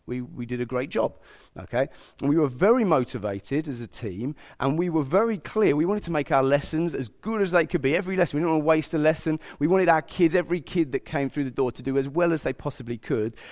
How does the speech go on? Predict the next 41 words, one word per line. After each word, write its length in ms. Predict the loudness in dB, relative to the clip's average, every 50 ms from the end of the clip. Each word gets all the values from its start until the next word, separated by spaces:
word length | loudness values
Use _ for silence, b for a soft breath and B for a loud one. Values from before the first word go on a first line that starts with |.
| B B
And, 140 | -4 -2 0
uh, 120 | 0 0 -2
the 60 | -2
guy 160 | -2 0 0
led 220 | 2 4 4 6 6
our 100 | 6 4
team, 320 | 4 0 0 0 2 2
our 80 | 0 -2
friend 400 | -2 -2 -2 -2 -2 -4 -8 -12
Craig, 540 | -18 -16 -6 -2 0 2 2 2 2 0 -2
he 80 | -2
was 100 | -4 -4
brilliant 540 | -8 -12 _ -6 0 0 2 4 4 2 2
at 60 | 0
motivating 600 | 0 0 0 0 0 0 0 0 0 0 -2 -6 -6
us 80 | -6
towards 260 | -4 -6 -6 -4 0
that. 140 | 0 -2 -2 B B B B
And 100 | -2 -2
as 80 | 0 0
a 80 | -2
team, 300 | -4 -4 -2 0 0 0
we 140 | -2 -4 -6
worked 500 | -4 0 2 4 4 4 2 0 -8 -16 b b b b b
f-, 400 | -18 -18 -18 -20 -20 _ -20 -20 _ _ -20 -20 -20 _
for 200 | -2 2 4 4
those 300 | 6 6 4 4 0 0
goals, 400 | 0 0 0 0 -4 -8 -8 -6
and, 160 | -4 -4 -4 B B B B B
and 200 | -2 -2 2 4
we, 220 | 4 4 4 2
we 160 | 0 -2 -2
had 280 | -2 -2 -2 -2 0 0
each 200 | -2 -2 -2 -2
other's 200 | -2 -2 -4 -8
backs, 440 | -8 -2 -2 -2 -2 -2 -6 -6 -6
and 60 | -6
we 60 | -4
supported 540 | -4 -6 -8 -6 _ 0 0 2 2 0 -2
each 220 | -6 -8 -6 -6
other. 260 | -6 -6 -6 -8 -12